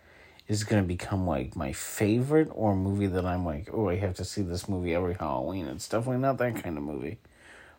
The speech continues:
But still enjoy-, still enjoyable, still entertaining. Um, I don't feel like my time was wasted.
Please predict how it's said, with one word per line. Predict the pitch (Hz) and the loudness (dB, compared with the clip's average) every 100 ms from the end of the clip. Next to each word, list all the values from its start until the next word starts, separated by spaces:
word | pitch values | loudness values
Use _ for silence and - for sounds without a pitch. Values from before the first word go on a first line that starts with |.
| - | 4
But | 135 139 | 4 4
still | - 196 202 | 2 4 6
enjoy-, | 175 139 120 120 101 123 - - _ - | 6 4 4 6 6 4 0 -10 _ -8
still | - 175 170 | 6 10 10
enjoyable, | 131 113 107 101 104 | 10 10 10 10 6
still | 101 - 131 131 | 2 2 4 4
entertaining. | 117 107 - - 98 95 92 98 - _ - - - - - | 4 4 2 0 2 4 2 -2 -10 _ -20 -20 -20 -20 -2
Um, | 101 101 95 95 - | 2 4 4 2 2
I | 113 110 104 - | 4 4 0 4
don't | 117 123 | 6 6
feel | - 131 | 4 6
like | 123 120 117 | 6 6 2
my | 127 117 | 4 4
time | 104 - 127 135 | 4 6 8 8
was | 135 139 | 4 4
wasted. | 135 131 - 147 151 | 4 4 2 0 0